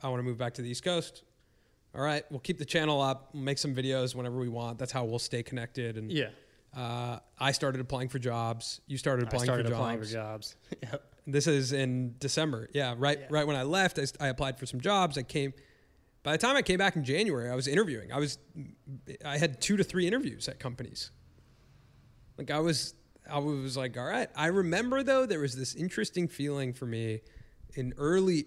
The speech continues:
Speaker 1: early January when I was interviewing that it just felt off. Like, something felt off. I, I mean, it was all so uncomfortable. I was like, "I haven't been in this position actually ever. Never
Speaker 2: Yeah.
Speaker 1: interviewed for a job."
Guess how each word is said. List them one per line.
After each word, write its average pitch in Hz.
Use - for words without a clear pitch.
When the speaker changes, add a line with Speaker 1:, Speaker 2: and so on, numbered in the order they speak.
Speaker 1:
early 156
January 131
when 117
I 123
was 117
interviewing 156
that 127
it 131
just 185
felt -
off. -
Like, 143
something 185
felt 151
off. 123
I, 226
I 254
mean, 269
it 247
was 202
all 214
so 170
uncomfortable. 127
I 117
was 120
like, 123
"I 135
haven't 156
been 143
in 139
this 131
position 120
actually 185
ever. 165
Never 226
Speaker 2:
Yeah. 175
Speaker 1:
interviewed 165
for 120
a 107
job." 113